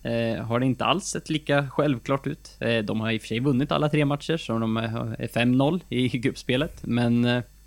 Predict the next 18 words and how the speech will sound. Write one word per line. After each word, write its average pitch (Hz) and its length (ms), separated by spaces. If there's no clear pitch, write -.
eh, 110 220
de 123 140
sista 147 260
matcherna, 151 500
tre 151 180
matcher 151 480
totalt, 135 600
vann 131 260
de 131 120
bara 131 120
med 123 120
sexton - 480
poäng. 156 360
Eh, 117 480
tio 139 400
över 135 160
Australien, 127 680
tre 135 480